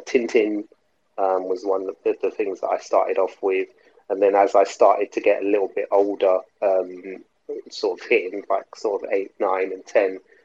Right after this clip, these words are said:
was when I started to kinda get into comic books, and, and that's when I started to read, uh, Spider-Man. Um, uh, what else would I have read? The Incredible Hulk, I, I read a lot of. Um,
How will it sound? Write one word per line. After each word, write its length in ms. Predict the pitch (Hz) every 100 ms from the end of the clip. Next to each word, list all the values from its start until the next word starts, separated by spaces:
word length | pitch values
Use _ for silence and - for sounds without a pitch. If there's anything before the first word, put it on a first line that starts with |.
| _ 113
was 180 | 104
when 180 | 104 98
I 100 | 92
started 440 | - - 95 101 -
to 220 | 110 92 - -
kinda 180 | - 95
get 260 | 90 98 -
into 460 | 95 90 - 95 -
comic 340 | 120 101 -
books, 300 | - - -
and, 240 | 104 87 -
and 180 | 98 90
that's 240 | 92 -
when 140 | 98
I 120 | 92 87
started 380 | - - 95 101
to 100 | 95
read, 320 | 98 98 95 - _ _ _ _
uh, 160 | 107 90
Spider-Man. 920 | - - 107 95 90 95 90 90 92 _ _ _ _ -
Um, 720 | 101 92 92 92 92 90 90 _ _ _ _ - - -
uh, 420 | 156 - 101 95
what 200 | 90 98
else 180 | 87 -
would 120 | 104
I 120 | 92
have 100 | 90
read? 200 | 92 95 95
The 160 | 110 98
Incredible 480 | 101 120 104 - 98
Hulk, 400 | 104 95 - - -
I, 180 | 92 98
I 120 | 95 92
read 260 | 90 95
a 40 | 98
lot 200 | 92 -
of. 260 | 98 95 95 _ _ _ _ _ -
Um, 680 | 98 95 95 95 95 98